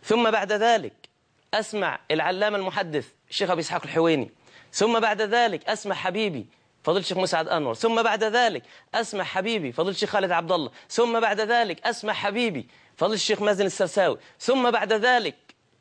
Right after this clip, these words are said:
ترد على هؤلاء جميعًا وتقول: "عندي من آخذ منهم، أنا أقول شيئاً بسيطاً، احترم من تأخذ منه، بل إنني سآتي بكلماتك أخي الحبيب".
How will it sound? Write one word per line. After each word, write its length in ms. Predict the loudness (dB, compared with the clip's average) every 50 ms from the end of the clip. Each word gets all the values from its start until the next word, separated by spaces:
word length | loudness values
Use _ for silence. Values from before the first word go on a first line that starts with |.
| _ _ _ _ _ _ _ _ _ _ _ _ _ _ _ _ _ _ _ _ _
ترد 360 | 0 2 4 4 2 2 0 0
على 220 | 0 2 2 2
هؤلاء 480 | 2 2 0 0 0 0 0 0 0 0
جميعًا 400 | 0 0 0 0 0 0 -2 0
وتقول: 540 | 0 -2 -2 -2 -4 -4 -2 0 0 0
"عندي 640 | 0 0 0 2 2 2 0 0 0 0 0 0 0
من 380 | 0 2 2 0 0 -2 -2
آخذ 400 | 0 0 0 -2 -2 -4 -4 -2
منهم، 580 | -2 0 0 0 0 0 2 2 2 2 0 -2 -8 _ _ _ _ _ _ _ _ _ _ _ _ _ _ _ _ _ _ _ _ _ _ -4
أنا 220 | -2 0 0 0 0
أقول 260 | -2 -2 -2 -2 -2
شيئاً 260 | 0 0 0 0 0
بسيطاً، 400 | 0 -2 -2 -4 -4 -6 -8 -8 -16 -20 -20 _ _ _ _ _ -20 -20 -20 -20 _ _ _ _ _ _ _ _ _ _ _ _ _ _ _ -20 -20 _ _ _ _ -2
احترم 480 | 0 0 0 0 2 4 4 4 4
من 180 | 4 2 0 2
تأخذ 260 | 0 -2 -2 -2 -4
منه، 220 | -2 -2 -2 -2 -4 -8 _ _ _ _ _ _ _ _ _ _ _ _ _ _ _ _ _ _ -20 -20 -20 -20 -18 -8 -2
بل 200 | -2 -2 0 0
إنني 420 | 0 0 2 2 2 2 2 0
سآتي 420 | 0 0 2 2 2 2 0 -2
بكلماتك 680 | -4 -4 0 0 0 0 2 0 0 0 0 -2 -2 0
أخي 260 | 0 0 0 -2 -4 -4
الحبيب". 440 | -4 -2 -2 -2 0 -2 -2 -4